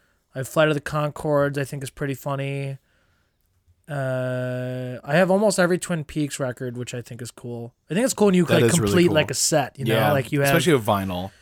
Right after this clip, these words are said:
Speaker 1: Um, and, dude,
Speaker 2: Like,
Speaker 1: actually, I have, like,
Speaker 2: that shelf is dedicated
Speaker 1: Yeah.
Speaker 2: to, <laughs> you know?
Speaker 1: I have a couple of awesome things signed by, like, vinyl signed, like, by Twin Peaks, by Whitney. I have a, a single of C-, Come a Little Closer signed by K G Elephant.
Speaker 2: That's fucking dope.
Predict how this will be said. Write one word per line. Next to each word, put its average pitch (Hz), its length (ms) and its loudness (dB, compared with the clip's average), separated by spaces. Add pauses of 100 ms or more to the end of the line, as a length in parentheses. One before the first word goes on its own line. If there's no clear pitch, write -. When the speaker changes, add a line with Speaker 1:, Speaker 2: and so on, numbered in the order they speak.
(360)
Speaker 1:
Um, 135 440 0
and, 180 100 0
dude, 277 140 4
Speaker 2:
Like, 247 80 4
Speaker 1:
actually, 240 220 0
I 196 100 4
have, 277 100 2
like, 330 140 2
Speaker 2:
that - 200 -4
shelf 98 280 -10
is 98 100 -18
dedicated 95 640 -12
Speaker 1:
Yeah. 160 220 4
Speaker 2:
to, 120 200 -6
<laughs> - 40 -4
you 165 100 4 (120)
know? 147 120 0 (100)
Speaker 1:
I 160 100 4
have 185 120 4
a 185 120 4
couple 165 380 0
of 135 340 2
awesome 139 460 -2
things 139 300 -4
signed 147 400 2
by, 135 160 2 (140)
like, 131 180 -6
vinyl 131 380 2
signed, 135 320 -2
like, 123 180 -6
by 127 180 2
Twin 135 260 -6
Peaks, 135 400 -6
by 123 200 0
Whitney. 135 680 -2
I 143 140 0
have 147 200 4
a, 127 300 0 (340)
a 131 160 -4
single 180 640 2
of 143 140 -6 (120)
C-, - 60 -18 (100)
Come 156 220 -4
a - 20 0
Little 156 160 0
Closer 151 480 -4
signed 139 300 -4
by 135 100 -2
K 143 200 -4
G 127 140 -6
Elephant. 135 460 -6
Speaker 2:
That's 101 220 -4
fucking 101 320 -2
dope. 78 320 -6